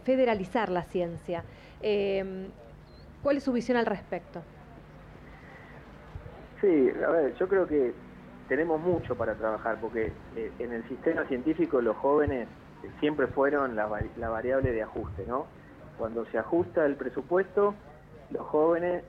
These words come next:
Speaker 2: se van afuera, se van a Estados Unidos, Francia, Alemania, países desarrollados.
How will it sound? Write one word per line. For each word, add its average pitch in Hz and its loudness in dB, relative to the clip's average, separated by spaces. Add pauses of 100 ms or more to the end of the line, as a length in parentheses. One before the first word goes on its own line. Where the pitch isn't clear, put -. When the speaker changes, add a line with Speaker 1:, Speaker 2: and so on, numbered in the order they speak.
(180)
Speaker 2:
se 123 -4
van 123 -2
afuera, 104 -6 (200)
se 117 -6
van 117 -4
a 117 -6
Estados 113 -4
Unidos, 127 2
Francia, 135 0
Alemania, 123 -2 (320)
países 120 0
desarrollados. 107 0